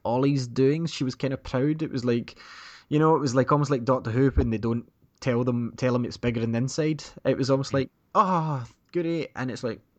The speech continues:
Speaker 1: "Mm, don't know." Um, so, and somebody as well for the <laughs> episodes, um,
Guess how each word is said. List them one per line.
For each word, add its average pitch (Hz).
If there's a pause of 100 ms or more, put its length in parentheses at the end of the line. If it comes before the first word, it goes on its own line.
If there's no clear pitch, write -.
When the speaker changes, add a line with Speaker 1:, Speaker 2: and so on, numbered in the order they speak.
Speaker 1:
"Mm, 170
don't 113
know." 180 (400)
Um, 131
so, 131 (120)
and 127
somebody 151
as 120
well 131
for -
the 120
<laughs> 131
episodes, 160 (500)
um, 131